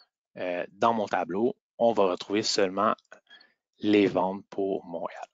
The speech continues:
Ça prend un petit, ça peut prendre un petit peu de temps, euh, mais c'est assez rapide.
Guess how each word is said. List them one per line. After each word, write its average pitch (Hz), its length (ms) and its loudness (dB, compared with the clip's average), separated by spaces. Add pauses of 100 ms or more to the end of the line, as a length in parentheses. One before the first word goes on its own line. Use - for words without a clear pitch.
(460)
Ça - 160 0
prend - 200 2
un 135 100 2
petit, - 300 -12 (240)
ça - 180 -4
peut 113 140 -2
prendre 139 240 -2
un 120 100 0
petit - 140 -8
peu 107 140 0
de - 100 -14
temps, 117 260 2 (640)
euh, 90 320 2
mais 107 220 4
c'est 107 160 0
assez 104 260 0
rapide. - 320 -2